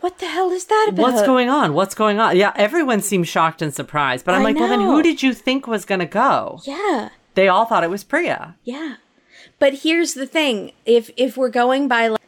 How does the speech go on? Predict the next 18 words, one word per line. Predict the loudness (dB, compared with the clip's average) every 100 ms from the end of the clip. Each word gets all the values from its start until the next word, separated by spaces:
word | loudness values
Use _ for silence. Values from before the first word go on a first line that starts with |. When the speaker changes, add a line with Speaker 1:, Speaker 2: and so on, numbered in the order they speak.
| -12
Speaker 1:
what | -2 2 2 2
our | 0
contest | 0 -2 -4 -2 -2 -2 -2 0
is, | 2 0 -4 -14 _ _ _ _
no | 0 4 4
one | 4 4 2
picked | -2 -6 -4
Phil | 0 2 2
to | -2
win | -4 -2
our | -4
contest | -4 -6 -6 -6 -8 -10 -18 _ _ _ -10
of | -8
who's | -4 -4
gonna | -4 -4
be | -2
the | -2 -2
winner. | -2 -4 -8